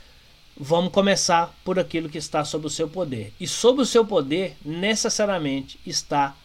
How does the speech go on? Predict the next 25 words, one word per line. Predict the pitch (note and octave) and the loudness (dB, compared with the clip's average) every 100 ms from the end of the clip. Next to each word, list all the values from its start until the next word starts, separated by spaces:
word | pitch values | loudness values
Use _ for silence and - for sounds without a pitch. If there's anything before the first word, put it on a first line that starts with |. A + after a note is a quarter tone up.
| - | -12
a | D3 | -8
sua | D3 - - - C4+ C#4+ | -6 -6 -4 2 6 6
produtividade, | - - F3+ F3 D#3+ E3 D#3 C3 A#2 B2 - - - | 4 0 -4 -4 -6 -6 -4 -2 -4 -8 -14 -20 -4
antes | E3 F#3+ G#3 | -2 0 -2
de | G3 | -2
estar | A3 - D#3 C#3+ - | -4 0 0 0 -4
a | D3+ | -8
produtividade | D3+ D#3 D3+ D3+ D#3 D#3+ | -8 -8 -8 -2 0 0
do | F3 | 0
outro, | E3 C3+ B2+ - - - | 2 0 -4 -20 -20 -8
antes | D#3+ F3 G3+ | -6 -4 -4
de | |
estar | F3+ - E3 | -4 0 0
a | |
produtividade | D#3+ E3+ D#3+ E3 E3 | 0 -4 -4 -2 -2
de | E3+ | -4
qualquer | D#3+ F3 D#3 F#3+ F#3+ | -2 0 0 -2 0
outra | E3 D#3 D#3 | 0 -2 -6
pessoa. | D3+ E3 D3+ - A2 G#2 - - - | -6 -6 -6 -8 -8 -10 -16 -20 -14
Então | - B2+ | -8 -4
comece | D#3 D#3+ D#3+ F3 | -2 -2 -2 -4
por | F#3+ F3 | -4 -2
você, | G#3 A3 - A#2+ - | -2 -2 -2 -6 -6
até | C3+ C3 | -8 -8
porque, | B2+ G3 - F3+ | -4 -6 -2 -2